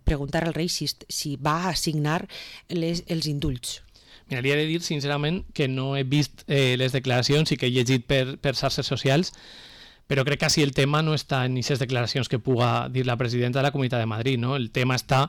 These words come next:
Speaker 2: en què està fent este govern per a seguir en el govern al preu que siga, no? I crec que és evident que n'hi ha un rebuig important per part de la, de la societat,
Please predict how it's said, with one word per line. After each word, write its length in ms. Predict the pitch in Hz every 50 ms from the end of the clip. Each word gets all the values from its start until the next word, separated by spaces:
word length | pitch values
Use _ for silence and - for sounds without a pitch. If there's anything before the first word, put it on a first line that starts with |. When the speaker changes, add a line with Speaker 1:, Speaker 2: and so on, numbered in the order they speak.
| - - - - - - - - -
Speaker 2:
en 180 | 175 135 123 113
què 140 | - 147 131
està 180 | - - 147
fent 220 | - - 147 135 139
este 200 | 127 - 151 135
govern 400 | 123 127 127 131 135 143 151 180 220 - - - - - - _
per 100 | 147 139 131
a 20 | 123
seguir 300 | - - 127 120 135 127
en 80 | 139 135
el 100 | 135 135
govern 340 | 123 127 127 131 131 139 147
al 140 | 143 135 120
preu 240 | - 127 131 131 -
que 100 | - 120
siga, 300 | - - 147 135 110 95
no? 180 | 107 139 175 - -
I 280 | 143 127 117 117 117 - _
crec 220 | - 127 120 110
que 120 | - - 123
és 40 | 123 131
evident 380 | 127 123 117 123 131 131 127 - - - - - _ _
que 80 | - 131
n'hi 80 | 127
ha 60 | 123 123
un 40 | 123
rebuig 280 | 127 127 127 135 123
important 400 | 135 131 117 127 120 123 127 123 120
per 140 | 127 120 120
part 180 | - 131 120 120
de 80 | 127 127
la, 300 | 127 120 120 117 117 117
de 140 | - 147 123
la 100 | 123 117
societat, 540 | 110 - - - - 110 120 123 147 202 -